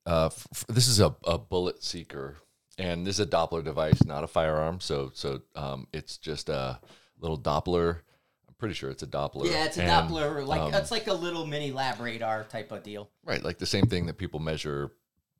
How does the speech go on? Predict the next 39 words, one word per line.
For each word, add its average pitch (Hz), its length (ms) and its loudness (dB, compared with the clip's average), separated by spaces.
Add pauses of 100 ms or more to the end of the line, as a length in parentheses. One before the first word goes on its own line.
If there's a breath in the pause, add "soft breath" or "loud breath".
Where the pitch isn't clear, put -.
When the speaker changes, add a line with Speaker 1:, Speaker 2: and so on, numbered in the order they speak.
(140)
Speaker 1:
ball 71 260 0
speeds 69 560 -6
and 64 180 -2
speeding 71 380 -4
traffic 67 460 -4
and 57 100 -10
stuff. - 340 -8
But 82 140 -6
there's 85 240 0
a, 78 300 4
there's 82 260 -2
a, 73 320 2
this - 160 0
is 85 120 -2
a 82 80 0
really 78 240 2
right 95 240 2
stuff, 73 420 -4
Arca 85 280 0
clamp, 71 400 -10
and 73 80 -16
somebody 87 300 -4
made 80 260 -4
a 80 80 -4
device 78 560 -2
that 71 260 -6 (360 soft breath)
mounts 87 360 0
this 85 280 4
better 76 580 2 (300 soft breath)
so - 180 -4
that 82 120 2
it 87 120 0
can 85 100 -4
be 78 100 -2
mounted 73 520 -6
to 78 120 -8
an 69 120 -6
Arca 90 280 0
rail. 71 360 -4